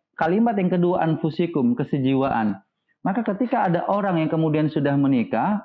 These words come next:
melakukan ijab kabul, hakikatnya di situ Allah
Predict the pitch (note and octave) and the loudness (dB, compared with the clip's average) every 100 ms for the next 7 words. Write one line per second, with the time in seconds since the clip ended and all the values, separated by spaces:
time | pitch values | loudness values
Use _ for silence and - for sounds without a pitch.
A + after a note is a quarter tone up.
0 | D3+ D3+ D#3 G#3 F3+ D3+ D3+ C#3 C#3 - | -2 0 -2 -2 -2 -2 0 0 -2 -2
1 | C#3+ B2+ A2+ A2 A#2 D#3 E3+ F#3 G#3 A3 | -2 0 0 -2 -2 -6 -4 -4 -4 -2
2 | F3+ C#3 C3+ - - D#3 E3+ F#3+ A3 - | -2 0 -2 -8 -8 -4 -2 -2 -2 -2
3 | F#3+ | 0